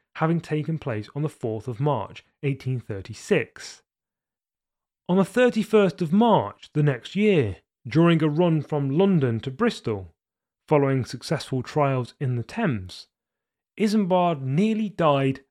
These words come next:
again when there was a fire in the engine room of the ship. The captain of the ship, Christopher Claxon, was in the smoke-filled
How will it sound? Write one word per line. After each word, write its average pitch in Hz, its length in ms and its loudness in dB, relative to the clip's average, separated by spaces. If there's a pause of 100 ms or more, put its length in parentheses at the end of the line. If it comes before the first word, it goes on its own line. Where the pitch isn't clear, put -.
(220)
again 143 640 0 (800)
when 170 140 -2
there 156 140 0
was 135 140 2
a 131 60 4
fire 135 600 0 (160)
in 156 100 0
the 160 160 -2
engine 156 400 0
room 113 220 -4
of 104 80 -8
the 104 100 -10
ship. 160 400 -6 (1120)
The 175 60 -4
captain 254 440 0
of 131 80 2
the 117 60 0
ship, - 380 -6 (360)
Christopher - 380 -2
Claxon, 107 680 -6 (680)
was 160 160 4
in 185 60 8
the 175 80 6
smoke-filled 196 720 4